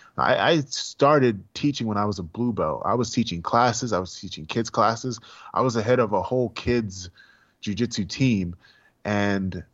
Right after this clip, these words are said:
I s-, figured out over time how to study film as well. And I learned that jiu-jitsu works in a straight line from the beginning of the match to the submission.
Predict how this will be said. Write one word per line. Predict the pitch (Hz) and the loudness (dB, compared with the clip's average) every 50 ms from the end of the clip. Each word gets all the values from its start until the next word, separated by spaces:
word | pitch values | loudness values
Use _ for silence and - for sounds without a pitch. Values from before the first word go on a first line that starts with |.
| _ _ _ _ _ _ _ _ _ - | _ _ _ _ _ _ _ _ _ 0
I | - 107 113 113 | 2 2 2 2
s-, | 107 - - - - - - | 0 -4 -8 -12 -16 -4 2
figured | - 139 131 127 127 117 117 | 2 4 4 4 4 4 4
out | 123 123 117 107 - - _ | 4 4 4 4 2 -2 _
over | - 120 113 104 104 | -6 -4 -4 -4 -6
time | 92 - 127 123 117 117 107 | -4 -2 0 0 0 0 0
how | 101 117 113 | -2 -4 -4
to | 104 92 | -4 -4
study | - - 117 98 92 | -4 -4 -4 -4 -6
film | - - 123 123 135 139 123 110 | -8 -8 -6 -4 -2 -2 -2 -2
as | 98 90 | -4 0
well. | 104 110 117 117 107 95 92 90 101 - _ _ - | 2 4 4 4 4 2 0 -2 -6 -10 _ _ -6
And | 101 98 95 90 87 90 92 95 98 - _ _ _ - | -4 -2 -2 -2 -2 -4 -6 -10 -12 -16 _ _ _ 0
I | 113 113 | 0 2
learned | 110 110 113 110 110 104 104 104 104 | 2 2 2 0 0 0 -2 -2 -2
that | 101 98 98 - - _ _ _ _ _ - - _ _ | -2 0 -2 -2 -4 _ _ _ _ _ -20 -20 _ _
jiu-jitsu | - 110 101 113 120 117 - 117 | -4 0 0 0 0 2 2 4
works | 110 117 117 107 - | 4 4 4 2 0
in | 113 | -2
a | 104 95 | -4 -2
straight | - - 120 110 87 76 | 0 0 2 2 2 0
line | 104 107 95 92 85 | 0 0 0 0 -2
from | - - 98 | -6 -8 -6
the | 95 92 | -4 -2
beginning | 98 95 101 110 117 110 | 0 2 2 2 2 2
of | 107 98 | 2 0
the | 98 | 2
match | 104 107 101 98 - - | 2 2 2 0 -2 -6
to | 104 | -10
the | 92 | -8
submission. | - - 95 90 117 113 - - - 85 78 | -8 -8 -4 -2 -2 -2 -2 -4 -6 -8 -8